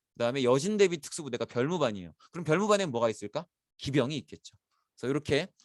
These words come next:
어, 물론 기병으로만 된 건 아니고 신부군, 그래서 걸어 다니는 병사도 있고 말탄, 신기군, 기병도 있고 그다음에 이제 승병으로 조직된 항마군도 있는데 뭐 신부군, 신기군, 항마군 이런 별무반의 구성을 외워달라는 건 아니고요.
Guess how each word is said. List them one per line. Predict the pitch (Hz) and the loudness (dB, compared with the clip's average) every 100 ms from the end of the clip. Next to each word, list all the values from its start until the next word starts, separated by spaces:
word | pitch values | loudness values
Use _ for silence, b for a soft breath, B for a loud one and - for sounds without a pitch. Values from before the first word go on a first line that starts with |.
| b | b
어, | - 135 | -6 -2
물론 | 160 254 208 | 2 2 2
기병으로만 | - 175 277 254 240 233 | 0 4 6 8 8 8
된 | 151 135 | 6 4
건 | 180 | 4
아니고 | 117 104 156 147 - _ | 2 2 0 0 -2 _
신부군, | - 247 262 214 226 269 - | -2 0 2 4 4 2 -2
그래서 | 147 135 | -4 2
걸어 | 139 156 | 8 10
다니는 | 180 165 160 | 10 6 2
병사도 | 120 120 139 | 0 0 0
있고 | 107 - 117 - b | -2 -2 -4 -4 b
말탄, | - 127 - 196 233 - _ | 6 6 6 2 2 -6 _
신기군, | - 247 226 170 120 - | -2 2 4 2 0 -2
기병도 | 127 131 135 123 | 0 2 2 0
있고 | 101 - 110 _ | -2 -4 -8 _
그다음에 | _ 104 104 160 226 - _ _ _ _ _ _ _ b b _ | _ 2 4 2 0 -4 _ _ _ _ _ _ _ b b _
이제 | 117 | -4
승병으로 | - 247 254 240 214 151 | 0 2 8 8 8 6
조직된 | 107 - 104 | 2 -2 -2
항마군도 | 175 220 220 185 170 160 | 0 2 4 4 4 2
있는데 | 104 113 131 b b | 2 2 0 b b
뭐 | 135 | 0
신부군, | 208 262 262 247 233 | 2 2 4 4 4
신기군, | - 233 226 208 | 2 0 0 0
항마군 | 220 226 196 151 | 2 4 4 4
이런 | 151 | 2
별무반의 | 131 135 151 147 147 | 4 2 4 2 2
구성을 | 139 139 190 | 2 4 4
외워달라는 | 151 120 135 127 123 | 6 6 8 4 2
건 | 147 | -2
아니고요. | 110 95 101 147 | -2 -4 0 0